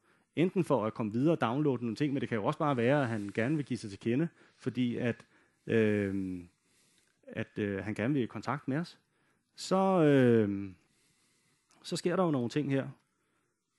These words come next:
inde i vores, øh, Click Dimension. Så nu, øh, udfører Flemming, øh, formularen. Og det, der jo er sket inden her, det er, at der ligger en cookie på Flemmings computer. Og det er jo det, der identificerer ham.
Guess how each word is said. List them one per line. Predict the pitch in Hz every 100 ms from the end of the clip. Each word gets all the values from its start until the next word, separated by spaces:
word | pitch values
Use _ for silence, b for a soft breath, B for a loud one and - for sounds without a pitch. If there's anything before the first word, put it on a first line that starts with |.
| _ -
inde | 127 131
i | 131
vores, | 113 110 -
øh, | 113 104 98
Click | - 120
Dimension. | 127 110 101 - 117
Så | 123
nu, | 156 190 147
øh, | 123
udfører | 143 147 123
Flemming, | 131 143 160
øh, | 135 107 104
formularen. | 113 104 131 175 165 _ _ _ _ _ _ _ _
Og | -
det, | 151
der | 196
jo | 156
er | 123
sket | 170 185
inden | 160 147 185
her, | 151 147
det | 151
er, | 143 165
at |
der | 151
ligger | 131 170
en | 151
cookie | 139 147
på | 165 151
Flemmings | 135 127 147
computer. | 139 113 113 131 _ _ -
Og | 127
det | 156
er |
jo |
det, | 156
der | 175 160
identificerer | 139 127 120 120 - 147 151
ham. | 135